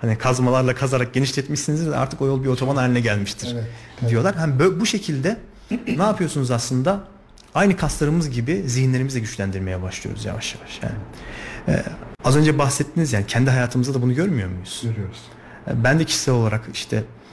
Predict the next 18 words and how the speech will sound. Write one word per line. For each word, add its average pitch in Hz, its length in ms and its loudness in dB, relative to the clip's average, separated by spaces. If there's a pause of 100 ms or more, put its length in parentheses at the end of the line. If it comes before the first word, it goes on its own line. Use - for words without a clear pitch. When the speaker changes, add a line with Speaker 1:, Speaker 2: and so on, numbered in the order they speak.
(240)
Speaker 1:
e, 110 120 0 (640)
artık 113 340 0 (200)
uzun 127 360 6
videolara, 104 640 2 (140)
değil 120 100 2
mi? 113 140 0 (420)
E, - 40 -8 (360)
şey - 140 -2
yapamıyorum, 107 560 4 (160)
dayanamıyorum, 107 580 4
tahammül 104 360 2
edemiyorum. 110 560 2 (600)
Ama 143 180 4
tam 180 220 4
tersi 151 320 0
içinde 147 320 2
bir 143 100 0
mücadele. 117 480 2